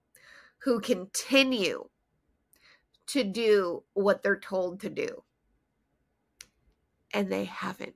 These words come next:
reached the top. Those numbers do not line up. You cannot tell me that everybody who plugs into the system reaches the top, but only one percent of people are reaching the top.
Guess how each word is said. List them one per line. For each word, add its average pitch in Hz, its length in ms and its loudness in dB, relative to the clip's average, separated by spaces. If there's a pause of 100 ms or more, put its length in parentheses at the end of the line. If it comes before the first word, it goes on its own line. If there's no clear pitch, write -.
reached - 460 -14
the - 80 -20
top. - 320 -14 (2250)
Those 269 560 6
numbers 269 1000 8 (580)
do 311 640 2 (100)
not 226 560 8
line 196 380 4
up. 180 180 0 (1080)
You 254 140 -6
cannot 311 460 4
tell 277 220 8
me 240 120 2
that 196 120 2
everybody 294 340 4
who 285 120 -4
plugs 277 260 0
into 311 140 -6
the 320 80 -8
system 285 320 -2
reaches 254 340 -2
the 247 100 -10
top, 233 340 8
but 226 120 0
only 202 180 -4
one 240 280 4
percent 302 500 -4
of 220 80 -12
people 233 300 -4
are 214 120 4
reaching 196 320 -4
the 196 60 -14
top. 233 360 8